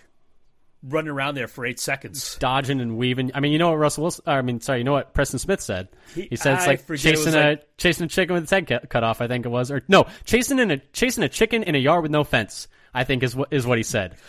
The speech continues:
Speaker 2: which
Speaker 1: It was
Speaker 2: is
Speaker 1: some, I was
Speaker 2: quite
Speaker 1: gonna
Speaker 2: the
Speaker 1: say,
Speaker 2: saying.
Speaker 1: some kind of farm reference. I couldn't remember what it was.
Speaker 2: Yeah, I think it was chasing a chicken in a, in a yard with no fence, which is just a good one. Um,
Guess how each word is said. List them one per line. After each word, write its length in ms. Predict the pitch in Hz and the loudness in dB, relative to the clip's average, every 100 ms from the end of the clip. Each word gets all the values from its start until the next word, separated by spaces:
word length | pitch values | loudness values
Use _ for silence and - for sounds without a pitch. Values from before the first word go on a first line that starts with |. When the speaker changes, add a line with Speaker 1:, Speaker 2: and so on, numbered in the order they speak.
| - - | -16 -4
Speaker 2:
which 220 | 147 - | 0 2
Speaker 1:
It 20 | |
was 120 | 139 | 2
Speaker 2:
is 60 | 127 | 2
Speaker 1:
some, 280 | 180 175 170 | 0 -2 2
I 60 | |
was 40 | 160 | 4
Speaker 2:
quite 120 | 165 | 4
Speaker 1:
gonna 60 | 156 | 2
Speaker 2:
the 40 | |
Speaker 1:
say, 80 | 160 120 | 0 0
Speaker 2:
saying. 100 | 104 | 0
Speaker 1:
some 120 | 190 | -2
kind 160 | 190 | -2
of 80 | 170 | -2
farm 240 | - 165 147 | 0 0 0
reference. 420 | 147 - 143 120 | -4 -6 -10 -8
I 80 | 123 | -8
couldn't 300 | - 180 160 | -6 -8 -8
remember 180 | 131 | -8
what 160 | 127 120 | -6 -6
it 60 | 131 | -6
was. 500 | 120 107 101 - - - _ - | -6 -6 -8 -18 -20 -20 _ -8
Speaker 2:
Yeah, 180 | 104 | -4
I 40 | 110 | -2
think 100 | 165 | -2
it 40 | |
was 140 | 147 - | -2 -2
chasing 340 | - 185 196 | -2 0 -2
a 40 | 165 | -4
chicken 300 | - 170 156 | -4 -2 -2
in 100 | 127 | 0
a, 180 | 113 101 - | -2 -4 -6
in 120 | 120 | -4
a 60 | |
yard 240 | 113 127 127 | 0 2 2
with 80 | 117 | 0
no 160 | 113 | -4
fence, 300 | 107 92 85 | -4 -8 -8
which 160 | 104 - | -10 -8
is 200 | 107 - 123 | -8 -10 -6
just 220 | 123 - | -6 -4
a 40 | |
good 180 | 104 98 | -6 -6
one. 180 | 85 92 - - - - | -8 -16 -20 -20 -20 -4
Um, 440 | 139 123 107 101 | 0 0 0 -6